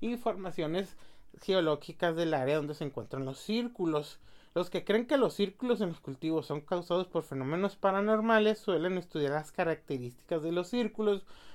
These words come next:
como su tamaño, su forma y sus patrones. Y los que creen en los círculos de cultivos, eh, eh, suelen estudiar la historia de los círculos de cultivo y a las personas que son acusados de creerlos,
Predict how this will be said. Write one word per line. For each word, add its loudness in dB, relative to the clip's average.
como 0
su -6
tamaño, 0
su -4
forma -6
y -6
sus -8
patrones. 2
Y -4
los -4
que -12
creen -2
en 2
los -2
círculos 2
de -4
cultivos, 0
eh, 4
eh, 2
suelen 4
estudiar 2
la 4
historia 6
de 8
los 0
círculos 0
de 0
cultivo 4
y 4
a 6
las -2
personas 0
que -4
son -4
acusados 0
de 0
creerlos, 4